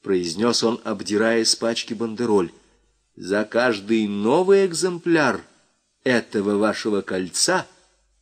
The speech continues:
вы будете получать по две такие пачки. Запомнили, мой мальчик,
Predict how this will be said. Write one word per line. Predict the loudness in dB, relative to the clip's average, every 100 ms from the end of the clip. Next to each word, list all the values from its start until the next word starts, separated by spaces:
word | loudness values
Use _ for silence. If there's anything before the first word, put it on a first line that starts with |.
| _
вы | -10 0 2 2
будете | 0 -4 -2 -4
получать | 0 0 0 -2 -2 -6
по | -2 4 6 4
две | 0 -4
такие | -4 -8 -6 -6
пачки. | -4 -6 -6 -10 -14 _ _ _ _
Запомнили, | -8 -8 -4 2 2 4 0 -2
мой | -2 -4
мальчик, | -2 -4 -4 -8 -10